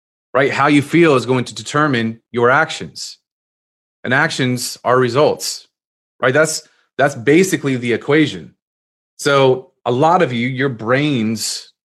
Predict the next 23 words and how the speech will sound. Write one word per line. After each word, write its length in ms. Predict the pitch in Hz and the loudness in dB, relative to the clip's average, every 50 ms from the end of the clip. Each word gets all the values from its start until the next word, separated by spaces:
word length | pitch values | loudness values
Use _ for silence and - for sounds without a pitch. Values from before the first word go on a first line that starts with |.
| _ _ _ _ _ _ _ _ _ _ | _ _ _ _ _ _ _ _ _ _
they're 100 | - 120 | -6 -4
just 220 | 113 123 117 - | -4 -4 -6 -4
not 180 | 131 120 107 - | -4 -4 -4 -4
healthy. 400 | - - 117 131 127 - - 85 | -2 0 0 0 0 -4 -10 -10
How 160 | 90 - 104 | -6 -4 -4
you 160 | 113 110 104 | -2 -2 -4
think 280 | 98 - - 120 120 113 | -8 -6 -4 -4 -4 -4
about 180 | 127 107 95 80 | -4 -6 -6 -6
yourself, 360 | 87 95 - 120 117 113 - | -6 -4 -2 0 0 0 0
how 80 | - 110 | -4 -6
you 100 | 107 107 | -6 -6
think 220 | 104 - 113 104 | -6 -8 -8 -8
about 320 | 110 101 107 104 101 - _ _ _ _ _ _ | -4 -2 0 0 -2 -2 _ _ _ _ _ _
your 100 | 98 95 | -14 -14
business, 760 | 92 95 113 120 113 107 98 87 87 - - - - - _ _ _ _ _ _ _ _ _ _ _ _ _ _ | -6 -4 -4 -4 -4 -6 -8 -8 -6 -8 -8 -8 -10 -14 _ _ _ _ _ _ _ _ _ _ _ _ _ _
it's 80 | - | -6
not 160 | 120 110 104 90 | -4 -4 -4 -2
healthy. 300 | 98 110 120 120 - 101 | 0 0 0 0 0 -4
How 80 | 92 98 | -2 -2
you 140 | 104 101 101 | -2 -2 -4
think 220 | - - 117 107 | -6 -6 -8 -6
about 300 | - 98 104 95 82 87 | -4 -2 -2 -2 -2 -4
goals, 580 | 87 104 110 123 117 98 82 - - - - | -2 0 2 2 2 0 -4 -8 -12 -14 -14